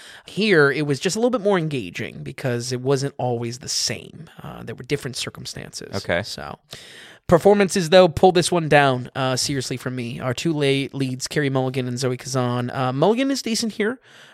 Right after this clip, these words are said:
Speaker 1: I enjoyed her character most out of the two. She has a few different personal challenges within the plot that I felt added extra tension needed to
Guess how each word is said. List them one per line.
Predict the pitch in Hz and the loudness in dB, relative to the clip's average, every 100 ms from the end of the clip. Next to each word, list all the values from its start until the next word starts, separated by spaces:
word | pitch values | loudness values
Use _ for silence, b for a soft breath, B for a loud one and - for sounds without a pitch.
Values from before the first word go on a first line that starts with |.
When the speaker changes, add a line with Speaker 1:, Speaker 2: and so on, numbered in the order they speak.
| - | -4
Speaker 1:
I | 156 | -2
enjoyed | 156 170 180 | 2 2 4
her | 175 | 0
character | - 196 190 - 196 | 2 4 4 6 4
most | 180 170 180 185 - - | 6 6 6 6 2 4
out | 160 | 4
of | 151 | 2
the | 147 | -4
two. | - - 180 143 139 180 - B B B B | -6 -2 0 0 -2 -6 -10 B B B B
She | - 190 180 160 | -4 0 4 6
has | 185 175 | 4 4
a | 170 | 0
few | - 208 220 | -2 -6 -2
different | 202 208 - | -2 0 -2
personal | - 196 - 175 | 2 0 2 -4
challenges | 156 - 156 156 147 139 | -2 0 0 0 0 -2
within | 139 135 147 139 | -2 -4 -2 -4
the | |
plot | 127 - 131 127 - | -4 0 2 2 2
that | 127 | 0
I | 123 | 0
felt | - 165 147 - _ - | 0 2 2 2 _ 0
added | 220 233 208 | 0 2 -4
extra | - 170 | -2 -6
tension | - 160 147 - 139 127 | -2 0 0 -2 -4 -4
needed | 139 135 131 131 | -6 -2 -4 -4
to | - 135 123 131 | -4 -2 -2 -4